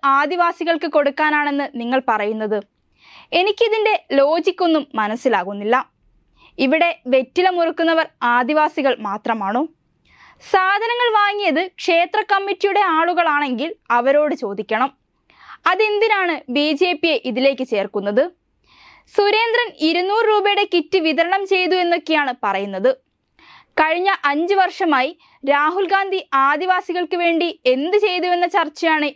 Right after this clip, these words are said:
ഇപ്പോൾ ഇവിടെയുള്ളത്. വയനാട് ചർച്ച ചെയ്യേണ്ടത് കിറ്റ് വിവാദമല്ല, ക്വിറ്റ് രാഹുൽ എന്നാണ്. രാഹുൽ ഗാന്ധി വയനാട് വിടുക. ഞാൻ ചർച്ച ചെയ്യുന്നത്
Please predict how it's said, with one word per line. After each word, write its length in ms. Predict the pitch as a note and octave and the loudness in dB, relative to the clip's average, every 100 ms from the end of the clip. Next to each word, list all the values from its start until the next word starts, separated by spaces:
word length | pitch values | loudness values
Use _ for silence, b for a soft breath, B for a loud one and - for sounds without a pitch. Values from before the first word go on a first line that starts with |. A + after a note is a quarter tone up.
| A#3+ | -8
ഇപ്പോൾ 380 | A#3 - C#4 - | -6 0 0 -2
ഇവിടെയുള്ളത്. 640 | A3 G#3+ G#3+ F#3+ G3 B3+ D4 _ _ _ _ B B B B | -6 -2 -2 -2 -2 0 -2 _ _ _ _ B B B B
വയനാട് 520 | C#4+ E4 F4+ G4+ G#4+ | 0 2 0 0 -2
ചർച്ച 340 | G#4+ G4 F#4+ F#4 | 0 -2 -2 -2
ചെയ്യേണ്ടത് 540 | G#4 F4 F4 E4+ F4 - _ D#4 | 0 2 2 0 -4 -10 _ -2
കിറ്റ് 340 | D4 - F#4 | -2 -2 0
വിവാദമല്ല, 760 | D#4+ C4+ C4 A#3+ F#3+ F#3+ B3+ - _ _ _ _ _ D#4 | 2 2 0 -2 -2 -2 -2 -4 _ _ _ _ _ -2
ക്വിറ്റ് 340 | F4 - B3 | -2 -2 0
രാഹുൽ 380 | A#3+ A#3+ C#4 A3 | 0 0 -2 -4
എന്നാണ്. 380 | G3+ G3 A#3 D4+ - _ _ _ B B B B | -4 -4 -4 -4 -8 _ _ _ B B B B
രാഹുൽ 420 | E4 F4+ G4+ G#4+ | 2 2 2 2
ഗാന്ധി 380 | G4+ G4+ G4 - | 2 2 -2 0
വയനാട് 440 | B3+ C4 C4 C#4+ C4 | 0 0 2 0 -2
വിടുക. 420 | G3 G3 C4 - _ _ _ b b b | -4 -2 -2 -2 _ _ _ b b b
ഞാൻ 280 | D#4+ F4+ A4+ | 0 2 0
ചർച്ച 280 | A#4 F#4+ - | -2 -2 -2
ചെയ്യുന്നത് 580 | G#4 G4 F#4+ F4 E4+ | 0 2 2 0 -2